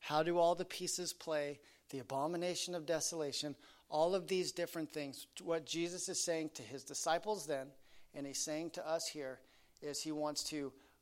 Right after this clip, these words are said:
guard our hearts with a couple of truths. The first one is this. God knows the number of your days. My mom died suddenly last year. I got the phone call.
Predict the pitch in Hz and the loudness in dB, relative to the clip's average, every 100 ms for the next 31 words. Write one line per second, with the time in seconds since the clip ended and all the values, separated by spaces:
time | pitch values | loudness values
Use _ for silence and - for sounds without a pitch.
0 | 139 151 139 156 156 147 135 127 - - | -4 2 4 4 2 2 -4 -4 -6 -10
1 | - _ 139 - 135 131 - 120 113 - | -12 _ -10 -10 -8 -8 -8 -8 -6 -8
2 | - - - - _ - - _ _ _ | -10 -10 -12 -12 _ -20 -20 _ _ _
3 | 156 - 180 180 185 175 - 117 - - | -4 2 2 2 0 -2 -2 -6 -4 -4
4 | - - - _ _ - - - _ _ | -4 -10 -20 _ _ -20 -20 -20 _ _
5 | _ _ _ - _ - 151 170 175 208 | _ _ _ -20 _ -14 4 10 12 12
6 | 190 185 160 156 147 147 143 143 147 147 | 8 8 10 10 6 0 -2 0 2 2
7 | 147 151 151 135 135 135 127 110 - - | 2 2 0 -2 -4 -6 -6 -8 -6 -6
8 | - - _ _ - _ _ _ _ _ | -6 -20 _ _ -20 _ _ _ _ _
9 | _ - - - 160 170 170 185 190 170 | _ -12 -12 -8 -2 2 4 4 6 6
10 | - - 185 170 165 143 139 131 131 - | 6 2 4 4 2 -4 -2 -2 -2 -4
11 | - 113 - _ _ _ _ _ _ _ | -8 -14 -18 _ _ _ _ _ _ _
12 | _ _ - _ _ _ _ _ _ _ | _ _ -20 _ _ _ _ _ _ _
13 | - - - - _ _ _ _ _ _ | -2 -2 -2 -16 _ _ _ _ _ _
14 | _ _ - - _ _ - 139 147 - | _ _ -20 -20 _ _ -8 -2 -2 -2
15 | - 160 170 - 185 208 202 | 0 2 2 2 2 2 -2